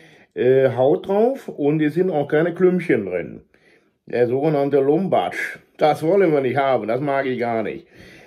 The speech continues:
So, aber trotzdem ist sie brütend heiß. So, wenn die Milch dann heiß ist, gehe ich hin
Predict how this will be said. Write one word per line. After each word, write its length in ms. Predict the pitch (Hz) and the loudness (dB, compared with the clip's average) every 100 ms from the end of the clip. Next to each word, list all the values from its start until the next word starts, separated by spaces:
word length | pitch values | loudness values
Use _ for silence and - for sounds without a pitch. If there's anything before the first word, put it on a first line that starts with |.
| - | -8
So, 140 | - - | -4 -2
aber 240 | 131 139 | 0 0
trotzdem 360 | 156 196 196 156 | 0 0 2 2
ist 140 | 160 | 2
sie 80 | 160 | 0
brütend 440 | 139 190 196 180 | 4 4 4 0
heiß. 480 | 135 87 71 - - _ _ _ - _ _ | -2 -4 -6 -10 -18 _ _ _ -20 _ _
So, 320 | - 110 76 - - _ - | -2 -2 -2 -10 -20 _ -4
wenn 180 | 123 175 | 2 2
die 120 | 202 | 4
Milch 260 | 190 214 220 | 6 4 4
dann 160 | 196 | 0
heiß 340 | 165 180 214 165 | 2 2 0 0
ist, 280 | 139 190 160 | 0 0 2
gehe 240 | 160 139 | 2 2
ich 80 | 127 | 2
hin 360 | 151 233 240 | 2 2 -2